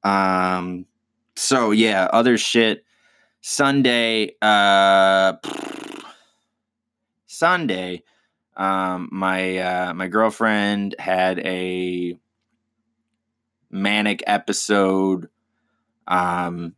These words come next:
if you don't know, she's bipolar schizophrenic. She had an episode, and she,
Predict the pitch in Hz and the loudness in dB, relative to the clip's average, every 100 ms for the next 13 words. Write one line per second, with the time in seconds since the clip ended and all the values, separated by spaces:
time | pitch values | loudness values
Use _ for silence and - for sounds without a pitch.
0 | - - 101 113 101 101 98 95 - 95 | -12 -4 0 0 2 2 2 2 0 -2
1 | 87 87 95 - 90 90 - 87 - - | 0 0 0 0 -2 -2 -6 -8 -8 -6
2 | 101 95 95 87 - 92 90 92 87 90 | -2 -2 -2 -4 -6 -4 -2 -2 -2 -2
3 | 98 101 92 - 98 92 92 92 90 - | -4 -2 -6 -2 0 2 2 0 -2 -8
4 | _ _ _ _ _ _ _ _ - 107 | _ _ _ _ _ _ _ _ -4 0
5 | 95 92 95 92 90 90 87 87 - 101 | 0 0 2 0 0 -2 -4 -2 0 2
6 | 92 92 92 92 90 | 2 2 0 0 -2